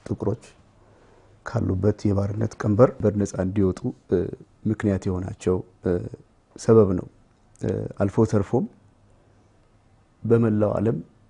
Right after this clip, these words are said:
በጭቆና የነበሩ፣ በቀለም ልዩነት የተጨቆኑ ወይም በተገዥነት የተመደቡ ሰዎችን ራሳቸውን የመሆንና ከዛ ነገር ነፃ ለመውጣት አቅም የሆናቸው ድል ነበር የአድዋ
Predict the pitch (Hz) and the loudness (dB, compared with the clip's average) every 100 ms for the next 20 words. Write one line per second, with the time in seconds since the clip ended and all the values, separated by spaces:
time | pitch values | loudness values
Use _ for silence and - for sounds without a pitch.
0 | _ 110 110 101 95 - - 104 - 95 | _ -10 -2 -2 -2 -6 -10 -10 -4 -2
1 | 95 95 104 95 104 - _ _ - 117 | -2 -4 0 0 -2 -8 _ _ -12 -6
2 | 101 101 95 98 101 101 107 107 - - | -4 -2 -2 -2 -4 -6 -4 -6 -6 -20
3 | - - 110 - 98 - - - - - | -10 -10 -8 -8 -8 -6 -8 -8 -10 -6
4 | 95 - - - - 120 - 110 101 104 | -6 -6 -8 -10 -8 -4 2 4 4 2
5 | 98 - - - 95 95 90 104 101 107 | 0 -2 -4 0 2 0 0 0 -2 -4
6 | 90 95 - 170 - _ - _ _ _ | -4 -4 -4 -8 -8 _ -20 _ _ _
7 | _ _ _ _ _ _ _ _ _ - | _ _ _ _ _ _ _ _ _ 0
8 | 117 117 110 - 101 98 95 95 95 98 | 0 0 -2 0 0 0 0 -2 -4 -6
9 | 123 _ _ - 113 107 98 101 101 104 | -8 _ _ -4 0 2 0 0 0 -2
10 | 95 98 95 98 - 180 - - _ - | -2 -2 0 -2 -2 -6 -8 -20 _ -20
11 | - - _ 107 104 113 104 95 92 - | -18 -20 _ -2 -2 0 0 0 -2 -6
12 | - 92 - - 104 107 95 104 - 85 | -6 -6 -6 -6 2 4 2 -2 0 0
13 | 90 87 | 0 -2